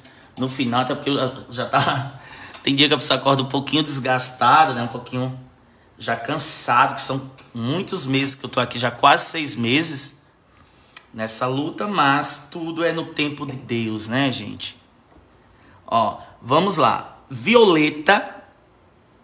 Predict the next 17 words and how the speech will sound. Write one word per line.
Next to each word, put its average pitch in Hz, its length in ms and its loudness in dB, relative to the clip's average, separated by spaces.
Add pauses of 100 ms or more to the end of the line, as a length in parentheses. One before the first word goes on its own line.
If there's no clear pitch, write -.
(480)
Violeta. 127 1120 2 (1500)
Esse 185 280 6
que - 80 -2
eu 180 60 -4
tô 135 160 0
usando 147 720 2
é 160 160 4
a 185 80 4
Tricoline, 196 1040 2
tá? 139 200 0
Porque 185 240 -4
eu 208 60 6
uso 214 240 4
ele 214 120 4
só 214 220 4
pra 254 240 2
aula. 127 520 2